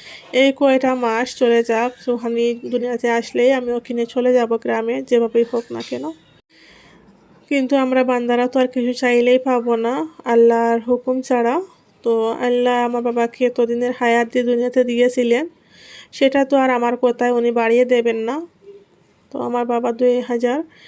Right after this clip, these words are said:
বাইশ সালের নয় তারিখ ইন্তিকাল করেন। তো ওই দিন ছিল আমার, উম, জীবনের সবচেয়ে আর কি খারাপ একটা দিন, খারাপ একটা মুহূর্ত বলতে পারো, যখন আমি খবরটা শু-, শুনি। কি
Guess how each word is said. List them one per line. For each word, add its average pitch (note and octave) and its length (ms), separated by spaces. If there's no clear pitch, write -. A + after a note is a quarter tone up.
বাইশ A#3+ 300
সালের B3 340
নয় A#3+ 260
তারিখ A#3 380
ইন্তিকাল A#3 500
করেন। A#3 360
তো - 100
ওই C4+ 200
দিন C#4+ 220
ছিল C#4+ 260
আমার, C4 240
উম, C4 260
জীবনের A#3 460
সবচেয়ে B3+ 500
আর A#3+ 140
কি A#3+ 240
খারাপ B3 400
একটা B3 260
দিন, A#3 220
খারাপ A#3 320
একটা A#3+ 180
মুহূর্ত A#3 460
বলতে A3+ 300
পারো, A#3 300
যখন A#3 280
আমি A3 160
খবরটা A#3 360
শু-, A#3 320
শুনি। A#3 380
কি C4+ 160